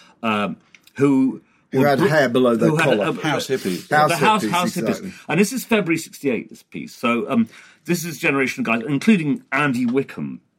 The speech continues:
Speaker 3: Oh, yeah.
Speaker 1: an Englishman who
Speaker 3: Yeah.
Speaker 1: w-, was, uh, part of that sort of scene. And what's interesting is that Barney and I were talking about this afterwards, and Barney was saying to me that how right-wing Andy Wickham had become.
Speaker 2: That was my, it's my understanding.
Speaker 1: Yeah. Uh, and what's interesting is his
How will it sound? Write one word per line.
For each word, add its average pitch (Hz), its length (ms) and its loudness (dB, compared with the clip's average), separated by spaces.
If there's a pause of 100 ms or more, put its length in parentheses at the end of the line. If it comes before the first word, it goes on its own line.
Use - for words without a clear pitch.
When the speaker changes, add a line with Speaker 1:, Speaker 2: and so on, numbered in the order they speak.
Speaker 3:
Oh, 113 60 -6
yeah. 117 400 -2
Speaker 1:
an 110 60 0
Englishman 110 600 -2
who 98 280 0
Speaker 3:
Yeah. 101 160 -2
Speaker 1:
w-, 117 140 -2
was, 101 260 -8 (120)
uh, 107 160 -6 (200)
part 127 200 -4
of - 60 -20
that 202 200 -10
sort 196 160 -16
of - 60 -20
scene. - 220 -2 (600)
And 165 160 2
what's 220 200 0
interesting 143 380 0
is 101 120 -4
that 127 140 -4 (360)
Barney 185 220 0
and 156 100 0
I 135 40 0
were 123 80 -2
talking 123 240 -6
about 110 160 -4
this 107 100 -8
afterwards, 113 320 -6
and 101 220 -4
Barney 123 300 0
was 98 100 -6
saying 104 260 -4
to - 140 -12
me 104 100 -2
that 98 140 -4
how 101 340 -6
right-wing 107 640 -2
Andy 87 240 -4
Wickham 76 340 -14
had 78 160 -16
become. 73 460 -16 (320)
Speaker 2:
That - 140 -4
was 151 160 -10
my, 156 100 -2
it's 139 140 -6
my 160 180 4
understanding. 135 840 2 (240)
Speaker 1:
Yeah. 160 80 -2
Uh, - 100 -6
and 165 180 2
what's 185 200 0
interesting 180 400 0
is 101 200 -6 (140)
his 208 680 2